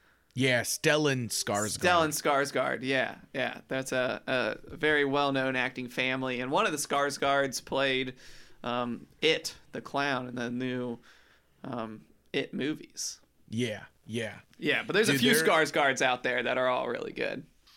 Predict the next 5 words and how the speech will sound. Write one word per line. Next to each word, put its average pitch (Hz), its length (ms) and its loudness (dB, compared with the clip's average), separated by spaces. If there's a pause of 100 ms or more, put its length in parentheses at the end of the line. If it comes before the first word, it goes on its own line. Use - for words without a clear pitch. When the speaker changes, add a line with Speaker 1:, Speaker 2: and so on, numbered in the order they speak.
(140)
Speaker 1:
Yeah, 156 280 4
and 147 180 0 (120)
Emily 165 440 2
Watson 123 960 0 (140)
plays 123 840 0